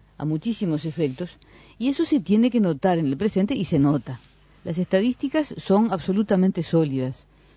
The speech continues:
Yo no me acordaba nada más de ese quince por ciento, pero yo sé que el porcentaje de población bajo la línea de pobreza es muchísimo más alto en jóvenes que en viejos, en mujeres que en hombres,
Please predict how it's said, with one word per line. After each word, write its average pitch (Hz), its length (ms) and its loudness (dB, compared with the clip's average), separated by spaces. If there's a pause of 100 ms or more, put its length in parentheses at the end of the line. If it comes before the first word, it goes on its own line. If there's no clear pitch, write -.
Yo 196 120 2
no 220 120 6
me 226 100 2
acordaba 156 540 -4
nada 139 180 -2
más 151 120 2
de 156 120 -2
ese 139 80 -4
quince 165 220 0
por 143 120 -2
ciento, 190 220 0
pero 160 160 4
yo 175 120 2
sé 185 240 0
que 190 260 -4 (540)
el 143 120 -8
porcentaje 151 560 0
de 165 80 0
población 151 680 -4
bajo 135 320 -6
la 135 200 -4
línea 160 280 2
de 170 80 4
pobreza 175 460 0
es 165 220 0
muchísimo 160 540 0
más 139 200 -2
alto 143 320 -4 (460)
en 165 140 2
jóvenes 156 460 0
que 170 100 0
en 196 80 4
viejos, 202 400 2
en 156 80 0
mujeres 156 480 -2
que 196 100 0
en 214 80 6
hombres, 175 440 0